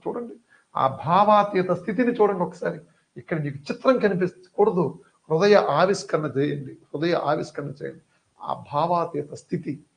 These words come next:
ఏమిటి? వేదాల యొక్క అంతిమం, అంతిమమైనటువంటి, ఆ, లక్ష్యం అంటే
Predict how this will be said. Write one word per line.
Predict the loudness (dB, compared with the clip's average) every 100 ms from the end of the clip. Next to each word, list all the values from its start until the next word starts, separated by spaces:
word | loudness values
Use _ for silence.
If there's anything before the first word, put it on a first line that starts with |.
| _ _ _ _ _ _ _ _ _ _ -10
ఏమిటి? | -2 4 8 8 8 4
వేదాల | 4 2 2 2 2
యొక్క | 2 -2 -4
అంతిమం, | -6 -4 -2 -2 -2 -4 -4 -2 -2 -4 -6 _ _ _ _ _ -6
అంతిమమైనటువంటి, | -4 -4 -4 -2 0 2 0 0 -2 -2 0 2 2 -2 -10 -20 _ _ _ _ -14
ఆ, | -10 -8 -6 -6 -8 -10 -14 -18 _ _ _ _ _ _ _ _ _ 2
లక్ష్యం | 2 2 0 2 2
అంటే | 0 2 0 0 -4